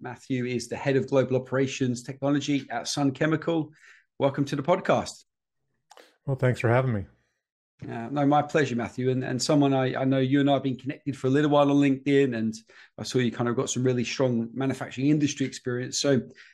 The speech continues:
Speaker 1: that was one of, one of the reasons I wanted to have you onto the podcast and, and get your take on how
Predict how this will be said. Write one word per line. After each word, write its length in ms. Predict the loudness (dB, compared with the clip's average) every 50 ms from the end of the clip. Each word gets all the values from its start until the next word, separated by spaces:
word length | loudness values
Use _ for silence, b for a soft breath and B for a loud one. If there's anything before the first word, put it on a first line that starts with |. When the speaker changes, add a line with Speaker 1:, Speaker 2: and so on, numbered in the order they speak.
| B B 0
Speaker 1:
that 60 | 0
was 120 | 0 2
one 100 | 0 0
of, 80 | 0 0
one 140 | 0 0 0
of 40 |
the 60 | 0 0
reasons 320 | 2 2 2 0 -2 -4
I 80 | -4 -4
wanted 240 | -4 -4 -4 -4 -6
to 100 | -8 -8
have 240 | -6 -4 -4 -2 -2
you 160 | 0 0 0
onto 200 | -2 -4 -6 -8
the 80 | -10 -10
podcast 760 | -8 -6 -6 -6 -6 -2 2 4 6 6 6 4 2 0 -2
and, 120 | -2 -2
and 160 | -2 -4 -2
get 160 | -2 -2 0
your 160 | 4 4 4 4
take 320 | 4 2 0 0 0 0
on 120 | 0 0
how 360 | 2 2 2 4 2 2 0